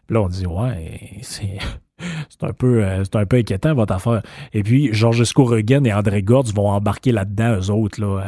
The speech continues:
à pieds joints. Ils vont dire, ben, justement, c'est ça, c'est que ce qu'on vit, c'est le symptôme d'une crise beaucoup plus profonde. Eux autres, ils vont dire, c'est la faillite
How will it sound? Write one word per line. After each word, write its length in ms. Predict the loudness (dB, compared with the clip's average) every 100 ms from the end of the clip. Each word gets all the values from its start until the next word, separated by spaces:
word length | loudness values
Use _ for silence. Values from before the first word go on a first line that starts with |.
| -6
à 80 | -6
pieds 240 | -2 0
joints. 300 | 0 0 0 -2 -8 -6
Ils 100 | -2
vont 160 | 2 2
dire, 240 | 2 2
ben, 220 | 2 0
justement, 400 | -2 0 2 2
c'est 140 | 0 0
ça, 160 | 0
c'est 180 | 0 -2
que 140 | 0
ce 100 | 0
qu'on 220 | 4 4 4
vit, 240 | 2 0
c'est 120 | 2
le 60 | 0
symptôme 580 | 2 0 2 2 2 4
d'une 220 | 2 0
crise 400 | 0 2 2 2
beaucoup 320 | 2 2 0
plus 160 | 0 0
profonde. 640 | 0 -2 0 -2 -2 -6 -10 -20 -10
Eux 100 | 0
autres, 120 | 2 2
ils 60 |
vont 140 | 2 0
dire, 200 | 0 0
c'est 400 | -2 2 2 2
la 220 | 0 0
faillite 680 | 0 2 2 4 2 -2